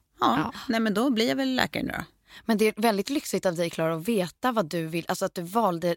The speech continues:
Speaker 1: linje redan på gymnasiet.
Speaker 3: Mm. Ja.
Speaker 1: Hade du aldrig någon annan tanke sådär att, åh, jag skulle vilja
Speaker 3: Ja, men jag har ju haft läkare. Och sen
Speaker 1: Ja,
Speaker 3: har jag
Speaker 1: det är
Speaker 3: också,
Speaker 1: så,
Speaker 3: ja,
Speaker 1: alltså.
Speaker 3: jag har ju också haft statsminister.
Speaker 1: <laughs>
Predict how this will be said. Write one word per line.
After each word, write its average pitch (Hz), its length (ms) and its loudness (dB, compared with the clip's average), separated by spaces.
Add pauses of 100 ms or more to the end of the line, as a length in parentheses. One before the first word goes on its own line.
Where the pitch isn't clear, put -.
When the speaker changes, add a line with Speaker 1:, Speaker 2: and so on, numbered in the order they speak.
Speaker 1:
linje 170 460 -2
redan 165 240 0
på 156 100 -6
gymnasiet. 190 1120 -2 (440)
Speaker 3:
Mm. 151 120 -4
Ja. 143 60 -8 (540)
Speaker 1:
Hade 262 180 4
du 285 60 4
aldrig 277 300 4
någon 285 200 4
annan 214 280 4
tanke 175 380 0
sådär 151 240 0
att, 151 180 -2
åh, 160 200 4
jag 156 120 -2
skulle 156 220 -8
vilja 151 300 -4 (300)
Speaker 3:
Ja, 208 80 2
men 220 120 8
jag 240 80 6
har 240 100 6
ju 220 80 6
haft 214 300 0
läkare. 151 520 0 (300)
Och - 60 -6
sen 196 100 8
Speaker 1:
Ja, 180 60 8
Speaker 3:
har 156 40 8
jag 156 100 6
Speaker 1:
det 240 80 2
är 240 60 4
Speaker 3:
också, - 100 2
Speaker 1:
så, 175 60 -2
Speaker 3:
ja, 160 40 4
Speaker 1:
alltså. 180 180 8
Speaker 3:
jag 175 60 8
har 170 80 6
ju 160 60 6
också 156 220 0
haft 139 140 -2
statsminister. - 800 -4 (100)
Speaker 1:
<laughs> - 140 -20